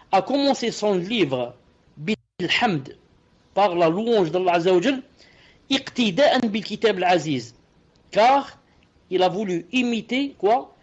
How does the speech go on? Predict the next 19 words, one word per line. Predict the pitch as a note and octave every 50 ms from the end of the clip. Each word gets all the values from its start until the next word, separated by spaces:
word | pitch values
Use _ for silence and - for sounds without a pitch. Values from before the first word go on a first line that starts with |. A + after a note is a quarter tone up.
| _ _ -
Il | D#3+ E3+
a | E3
pris | E3+ - G#3 F#3
comme | - G3 G3 F3+
modèle | E3+ G3 G#3+ G3+ E3 G#3+ B3 B3+ B3 - - _
le | - F#3 G3 F3+
Coran. | F#3 - A#3+ G#3+ D#3+ C#3 A#2+ G#2+ - - _ _ _ _ _ _ _ _ _ _ _ _ _ _ _ _ _ _
فالله | - E3 E3+ G3+ B3+ B3+ A#3 A3+
تعالى | G3 - G#3+ A3 A3 G#3 F#3
افتتح | - - - B3+ B3 A3+ A3 A3
كتاب-، | G3+ - G#3+ G#3 A#3+ A3+ G#3 A#3 A#3 - - - - _ -
كتابه | D3+ - - A#3 A#3+ G#3+ A#3 B3+ C#4 C#4 C4+ - - - -
بالحمد | - E3+ G#3+ F3+ D#3 - - - - A#3 A#3 A3 G#3+ G#3 G#3 G3 F3+ D#3+ F#3+
لله | G3 F3+ F#3+ F#3 E3+ F3 F#3 F#3+ F#3 E3+ E3+
رب | F3 D#3+ D#3
العالمين. | E3 D#3+ D#3+ E3 E3+ F3 E3+ D3 B2+ A2 - _ _ _ _ _ _ _ _ _ -
Car | - A#3+ G#3+
Allah | G3+ A3 A#3+ A#3+ A3+
Ta'ala | A#3 A#3 G#3+ G#3 G3+ E3+ D3+ - -